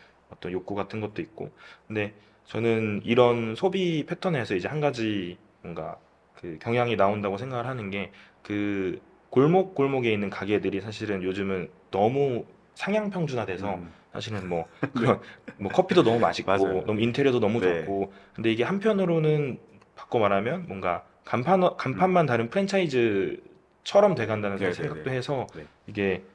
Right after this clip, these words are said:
Speaker 1: 로컬 브랜드 소비로 이제 딱 뭔가 지어서 말하기에는 어려운 부분도 좀 있는 것 같고.
Speaker 2: 음, 네.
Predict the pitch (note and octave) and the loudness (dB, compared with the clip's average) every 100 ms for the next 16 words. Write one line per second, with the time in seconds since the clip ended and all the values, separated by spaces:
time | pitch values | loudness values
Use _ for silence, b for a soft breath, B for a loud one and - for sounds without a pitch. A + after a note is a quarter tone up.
0 | _ - A2+ D#3+ C#3 C3 C3 A#2 C#3+ D#3 | _ -2 6 6 8 4 2 -2 -2 -2
1 | C#3 A2 E2+ - _ _ _ _ _ B2 | -2 -2 -6 -12 _ _ _ _ _ 4
2 | C#3 A2 G2+ - - - G2+ G2 F2+ G2+ | 4 4 -2 -6 -8 -14 -10 -8 -4 -4
3 | G2 F2+ F2+ F#2 F#2 F2+ F2 - _ G#2 | -4 -4 -4 -6 -8 -10 -12 -16 _ -2
4 | G#2 G2+ F#2+ G2 E2+ F2+ - F2+ F#2 F#2 | -2 -2 -6 -6 -6 -10 -10 -8 -8 -8
5 | E2+ F2 E2 D#2+ - E2+ | -10 -10 -10 -12 -14 -18